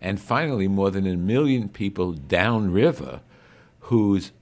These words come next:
agricultural systems depended on seasonal flooding, which no longer existed because of the dam. So that's how we began the project.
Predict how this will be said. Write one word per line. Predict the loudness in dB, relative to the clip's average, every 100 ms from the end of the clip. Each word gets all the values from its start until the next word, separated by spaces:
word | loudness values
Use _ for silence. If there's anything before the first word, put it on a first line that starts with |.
| -2
agricultural | 0 0 0 4 4 4 -2 -2
systems | -4 -6 -6 -6 -6 -6
depended | -4 -2 -2 0 -2 0 0
on | 0 -2
seasonal | 0 0 0 0 -2
flooding, | 0 4 6 4
which | 0 -2 0
no | 2 2
longer | 2 0 0
existed | -4 -6 -2 -4 -2 -8 -8
because | -10 -8 -8 -8
of | -10
the | -8
dam. | -4 -4 -4 -8 -16 -6
So | 4 4
that's | 4 0 -2
how | -4 0 2 2 -2 -8
we | -4 -2 0 -2
began | -6 -12 -6 0 2 2 2
the | -2
project. | -4 -6 -4 -2 -4